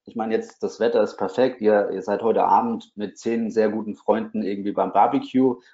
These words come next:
macht einen schönen Grillabend und einer der zehn Freunde bringt euch,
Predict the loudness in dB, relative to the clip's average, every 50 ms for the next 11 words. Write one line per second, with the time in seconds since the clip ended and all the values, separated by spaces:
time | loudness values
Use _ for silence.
0 | _ _ -8 -8 -8 -6 -8 -8 -6 -6 -6 -6 -4 0 2 4 4 6 6 6
1 | 4 4 2 -2 -4 -6 -6 -8 -6 -2 -2 -2 -2 0 -2 -2 -2 -2 -2 -4
2 | -6 -6 -4 _ 0 0 2 2 0 -2 -2 -2 -2 -2 0 0 4 4 4 4
3 | 4 0 -12 -18 _